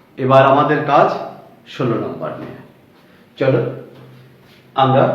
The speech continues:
বইয়ের ষোলো নম্বর, সবাই বইটা খুলে একটু দেখো, ষোলো নম্বরে কি বলা আছে। দেখো বলা আছে একটি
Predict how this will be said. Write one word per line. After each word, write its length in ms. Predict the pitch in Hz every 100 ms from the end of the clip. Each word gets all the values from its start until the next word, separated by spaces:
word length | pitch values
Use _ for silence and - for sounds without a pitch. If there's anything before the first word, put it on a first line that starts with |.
| -
বইয়ের 260 | 123 113 110
ষোলো 180 | - 123 117
নম্বর, 220 | 113 104 107
সবাই 200 | 139 151 156
বইটা 220 | 160 165 160
খুলে 140 | 165 170
একটু 140 | 170 165
দেখো, 220 | 160 175 185 254 254 - - - - - - _ -
ষোলো 180 | - 139 143
নম্বরে 300 | 139 139 143 143
কি 80 | 151 151
বলা 180 | 156 160
আছে। 220 | 160 - 190 - - - - - - _ _ _ _ _ _ _ _ _ _ _ _ _ _ -
দেখো 220 | 107 107 113 113
বলা 180 | 120 123
আছে 160 | 123 123 123
একটি 160 | 120